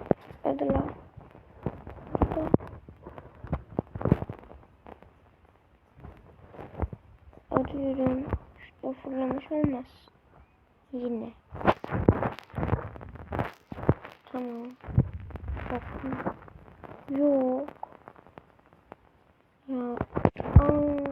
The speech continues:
şurada. Yok mu?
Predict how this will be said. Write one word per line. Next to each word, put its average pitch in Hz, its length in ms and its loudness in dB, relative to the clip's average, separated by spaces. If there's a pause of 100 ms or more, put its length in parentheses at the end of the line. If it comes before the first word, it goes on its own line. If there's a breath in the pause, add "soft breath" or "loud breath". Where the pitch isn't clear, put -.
(580)
şurada. 269 600 2 (1500)
Yok 294 340 2
mu? 247 240 2